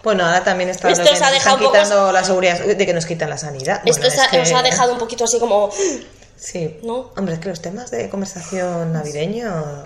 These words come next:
Speaker 2: Pero es que, es que esto sucede. A mí me ha sucedido en casa de mi abuela, con mis tíos.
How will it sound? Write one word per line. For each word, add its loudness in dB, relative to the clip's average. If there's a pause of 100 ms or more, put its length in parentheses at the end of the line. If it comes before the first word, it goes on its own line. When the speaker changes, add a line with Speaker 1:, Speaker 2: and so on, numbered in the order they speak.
Speaker 2:
Pero 4
es 2
que, 2
es 0
que -2
esto 2 (140)
sucede. 0
A -2
mí 2
me 0
ha 0
sucedido 0
en 0
casa -8
de -6
mi -10
abuela, 0
con -4
mis -4
tíos. 0